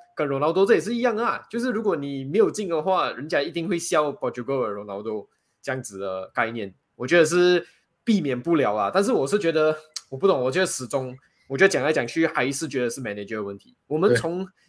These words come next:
Speaker 1: 我们从
Speaker 2: 好久了。
Speaker 1: Euro 那时候之前，我们有做过那种，呃，preview 啊，或者是甚至是，呃，那种，
Speaker 2: 然后，
Speaker 1: 呃，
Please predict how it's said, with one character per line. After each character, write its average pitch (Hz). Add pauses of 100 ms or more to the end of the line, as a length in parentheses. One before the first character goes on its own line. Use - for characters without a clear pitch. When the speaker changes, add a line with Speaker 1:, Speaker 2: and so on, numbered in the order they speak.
(280)
Speaker 1:
我 185
们 247
从 202
Speaker 2:
好 226
久 247
了。 233
Speaker 1:
Euro 180
那 185
时 151
候 170
之 143
前， 143
我 131
们 127
有 123
做 151
过 151
那 147
种， 107
呃， 104 (320)
preview 135
啊， 117
或 151
者 113
是 135
甚 147
至 147
是， 151
呃， 107
那 143
种， 120
Speaker 2:
然 117
后， 117
Speaker 1:
呃， 101